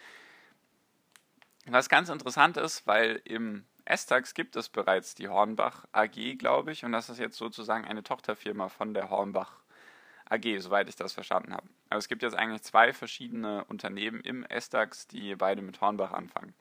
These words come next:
Also auch ganz interessant, das sind jetzt irgendwelche Aufsplittungen. Also du, du merkst, manche Sachen können ziemlich kompliziert werden, wenn es dann um Unternehmensgestaltung geht und in welchen verschiedenen Gesellschaftsformen sind die jetzt unterwegs und so weiter.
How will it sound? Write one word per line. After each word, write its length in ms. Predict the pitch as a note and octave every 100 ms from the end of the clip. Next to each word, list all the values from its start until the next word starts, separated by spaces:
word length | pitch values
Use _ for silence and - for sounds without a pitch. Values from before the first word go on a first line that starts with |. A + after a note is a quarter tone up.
| _ _ _
Also 220 | G#2 F2+
auch 160 | G#2+ -
ganz 180 | A#2+ G#2+
interessant, 460 | G#2+ G#2+ A2 A2
das 100 | G#2+
sind 100 | -
jetzt 140 | F#2+ -
irgendwelche 640 | G2 G2 F#2+ F#2+ - E2+ - - - - - - - - _ _ _ _ _ _ - - - -
Aufsplittungen. 720 | B2+ C3+ - A#2+ - A2+ G#2+
Also 180 | B2 C3+
du, 240 | B2 G#2+ _
du 60 | B2
merkst, 340 | C3 C3+ B2+
manche 220 | B2+ A#2 A#2
Sachen 320 | G#2+ A2+ G#2
können 320 | A2 G#2 F#2+ _ _
ziemlich 320 | - A2 G#2
kompliziert 500 | G#2+ F#2+ F2 B2 A2
werden, 280 | A#2+ G#2+ G#2
wenn 120 | G2
es 80 | F#2+
dann 120 | G2+
um 220 | F#2 F#2+
Unternehmensgestaltung 960 | F#2+ G2+ G2 G#2+ G#2 A2 - G#2 F#2+ G2
geht 320 | F#2+ G2 F#2+
und 400 | - F#2 F#2 - - _ _ _ -
in 100 | G2+
welchen 340 | G2+ G2+ G2+
verschiedenen 480 | F#2 G2 - G#2 G2
Gesellschaftsformen 800 | G2 G2+ G2+ G#2 - - G2 G2
sind 180 | G2+ G2
die 40 |
jetzt 180 | F#2+ -
unterwegs 460 | F#2+ F#2+ B2 B2+
und 100 | A2
so 100 | G2+
weiter. 320 | F#2+ F#2+ F#2+